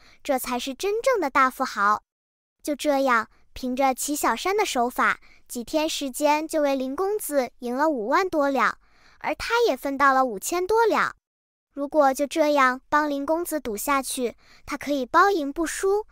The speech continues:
但每日里与这些富豪大进大出后，他渐渐不满足于自己那点收入。与林公子比起来，自己所得实在太少了，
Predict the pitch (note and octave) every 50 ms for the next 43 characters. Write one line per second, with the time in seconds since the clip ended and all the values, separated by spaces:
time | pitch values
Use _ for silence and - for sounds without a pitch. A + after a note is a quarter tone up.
0 | _ _ _ _ _ - - C#4 C#4 C4+ B3+ A3+ A3 A3 B3+ C#4+ D4+ D#4 D4 C#4
1 | C4+ C4+ C4+ C#4 C4+ A#3+ A3+ - C#4 C4+ C4 - D4 C#4 - - - E4+ - -
2 | A#3 A#3+ - D#4+ D4+ D4 - - D4+ C#4+ C4+ D#4 C#4 B3+ B3 - - C#4 C4 -
3 | C#4+ C4 A3+ G#3 - _ _ - - - - - C#4 - - D4 C#4 C4+ B3+ C#4+
4 | C#4+ C4 C4 C4+ - F#4 E4+ D4 A#3+ G#3+ A3+ - B3+ C4+ D#4 C#4+ B3+ B3 B3+ C#4
5 | D#4 _ - - - C#4+ - - A#3 A3 A#3+ D4+ F4 E4 - A3+ G#3+ A3+ - -
6 | C#4+ C#4 D4+ D4 C#4 C4+ - - _ _ _ _ _ _ _ _ _ _ _ -
7 | C4+ C4+ B3+ B3+ C4 C4+ D4 F#4+ G4+ A4 A4+ - - E4 C#4+ C4 - C4 B3+ D4
8 | - - - E4 C4 A#3+ A3+ A3 A3+ A#3 _ - _ _ _ - - C#4+ B3+ C4+
9 | C#4 C#4 - - C4+ A#3+ A#3 B3 A#3+ A#3+ B3+ C#4 C#4+ - - C4+ - F4 F#4 -
10 | - - C5+ C5+ A#4+ - - - C#4 A3+ F3+ - G3 G3+ G#3 -